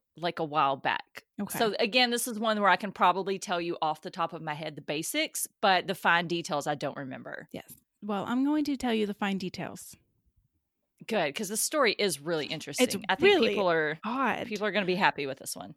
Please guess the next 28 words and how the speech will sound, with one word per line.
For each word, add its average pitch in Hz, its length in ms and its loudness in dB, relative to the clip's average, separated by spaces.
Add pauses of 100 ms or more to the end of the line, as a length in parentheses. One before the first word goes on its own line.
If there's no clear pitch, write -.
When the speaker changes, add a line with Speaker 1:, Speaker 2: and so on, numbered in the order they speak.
(120)
Speaker 1:
I 180 40 -6
mean, 175 160 -6
not 156 180 0
happy, 135 380 -6
but - 240 -4 (840)
Speaker 2:
Unlike 359 360 4
some 254 200 2
of 262 120 0
our 254 120 4
podcasts, 233 500 -2
this 208 140 -8
does 208 200 -4
kinda 208 220 -2
have 185 180 -2
a 180 60 -2
happier 180 420 -4
ending 226 500 0
to 285 200 2
it. - 280 0 (360)
Um, 202 520 0 (300)
but 214 280 0
it's 220 180 4
a 220 100 2
very 190 640 -2 (580)
just 214 200 0 (160)
bizarre 202 760 0
story 294 720 -2 (140)
that - 420 -6